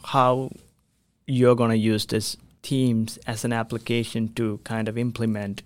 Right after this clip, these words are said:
your vision of partnering with other I S Vs or other partners and bring a complete solution.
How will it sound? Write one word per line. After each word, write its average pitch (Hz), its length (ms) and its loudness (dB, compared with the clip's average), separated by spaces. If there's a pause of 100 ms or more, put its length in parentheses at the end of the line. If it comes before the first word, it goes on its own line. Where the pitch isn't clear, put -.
your 110 580 2
vision 107 600 -4
of 104 340 -2 (580)
partnering 120 600 0
with 110 240 -2 (260)
other 113 440 0 (580)
I 127 160 6
S - 160 -4
Vs 123 400 0
or 107 300 -2
other 117 360 0 (260)
partners 117 680 -2 (260)
and 110 320 -6
bring 127 280 0
a 113 40 -4
complete 120 640 -4
solution. 110 560 -6